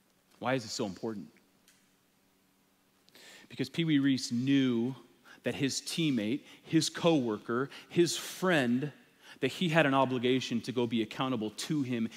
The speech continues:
even in some of the most difficult circumstances that Jackie Robinson was facing. And Pee Wee Reese knew that he couldn't be accountable for what he did off the field, but he knew that he had to be accountable to him in this moment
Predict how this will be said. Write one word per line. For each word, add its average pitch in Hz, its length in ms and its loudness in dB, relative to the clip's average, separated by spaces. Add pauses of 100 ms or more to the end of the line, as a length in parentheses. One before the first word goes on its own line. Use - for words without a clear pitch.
(180)
even 160 360 0
in 127 200 -2
some 139 260 0
of 131 120 -2
the 131 80 0
most 110 360 -2
difficult 147 520 -2
circumstances 104 920 -8 (200)
that 113 80 -12
Jackie 120 320 -2
Robinson 104 420 -4
was 92 140 -8
facing. 95 440 -10 (960)
And 120 100 -12
Pee 196 120 0
Wee 165 100 6
Reese 147 300 4
knew 139 160 4
that 113 60 2
he 113 80 0
couldn't 143 220 -2
be 123 100 0
accountable 113 400 -2
for 120 180 -4
what 113 200 0
he 113 160 -6
did 107 320 -4 (360)
off 120 240 -2
the 104 80 -12
field, 95 340 -10 (1040)
but 123 80 -2
he 120 80 0
knew 135 180 4
that 135 100 2
he 120 80 0
had 120 140 0
to 120 60 -2
be 110 160 -2
accountable 110 420 -4
to 120 240 -4
him 110 180 -4
in 98 100 -4
this 92 160 -10
moment 101 480 -8